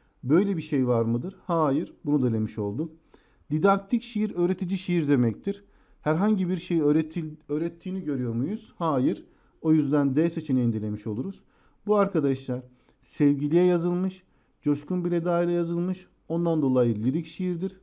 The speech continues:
Doğru cevabımız da B seçeneği olacaktır. Dokuzuncu soru, "Bu dörtlükle ilgili olarak aşağıdakilerden hangisi söylenemez?" demiş. "Sen petek misali Veysel'de arı, inleşir birlikte yapardık balı.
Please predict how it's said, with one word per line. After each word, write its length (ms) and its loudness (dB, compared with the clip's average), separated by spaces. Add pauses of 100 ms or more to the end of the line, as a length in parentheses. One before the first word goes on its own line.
(140)
Doğru 260 2
cevabımız 600 4
da 220 -2 (260)
B 220 0
seçeneği 380 -4
olacaktır. 640 -6 (380)
Dokuzuncu 540 4
soru, 360 0 (400)
"Bu 180 0
dörtlükle 500 6
ilgili 260 0
olarak 360 2
aşağıdakilerden 840 0
hangisi 460 -4
söylenemez?" 720 0
demiş. 380 -2 (160)
"Sen 360 0
petek 340 0
misali 680 0
Veysel'de 580 2
arı, 400 0 (140)
inleşir 600 0
birlikte 400 0
yapardık 640 2
balı. 360 2